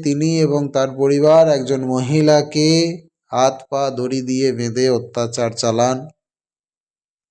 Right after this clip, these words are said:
বিশাল পেটান। ঘটনাটা ঘটেছে রায়গঞ্জ থালা এলাকার বড়ুয়া গ্রাম পঞ্চায়েতে। জানা যাচ্ছে আক্রান্ত মহিলা এবং তার স্বামীর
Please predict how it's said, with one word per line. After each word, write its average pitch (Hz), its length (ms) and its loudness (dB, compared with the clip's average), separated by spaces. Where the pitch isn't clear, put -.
বিশাল 117 440 -2
পেটান। 123 500 2
ঘটনাটা 143 440 2
ঘটেছে 156 480 2
রায়গঞ্জ 147 540 2
থালা 139 280 2
এলাকার 139 460 4
বড়ুয়া 131 440 0
গ্রাম 123 300 -4
পঞ্চায়েতে। 107 600 -4
জানা 120 240 -2
যাচ্ছে 143 380 2
আক্রান্ত 135 460 -2
মহিলা 139 460 0
এবং 127 280 -4
তার 123 160 0
স্বামীর 139 680 -2